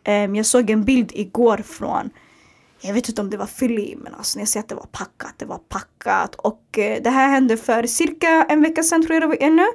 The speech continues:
Så, eh, det som har varit är att det har pågått och att man har gjort det större och större och haft flera, eh, demonstrationer för varje dag.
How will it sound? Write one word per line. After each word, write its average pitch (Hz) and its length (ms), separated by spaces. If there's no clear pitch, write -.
Så, 233 300
eh, 226 420
det 240 100
som 247 160
har 269 60
varit 320 180
är 226 80
att 220 140
det 214 80
har 226 200
pågått 277 520
och 233 220
att 220 140
man 208 140
har 226 120
gjort 214 180
det 220 60
större 220 340
och 220 80
större 226 460
och 208 100
haft 202 180
flera, 214 340
eh, 196 180
demonstrationer 202 520
för 214 140
varje 226 240
dag. 269 300